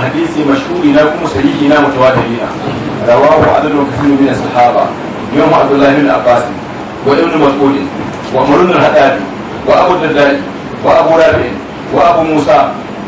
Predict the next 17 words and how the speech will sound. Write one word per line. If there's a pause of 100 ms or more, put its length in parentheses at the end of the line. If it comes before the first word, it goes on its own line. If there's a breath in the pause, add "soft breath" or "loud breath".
wa (140)
Abdullah
bin
Amr, (480)
wa (140)
Abu
Sa'id
al-Khudri, (340)
wa
Aisha
radhiyallahu
anha
ajma'in. (800)
Nadara,
wa
qawluhu
nadara,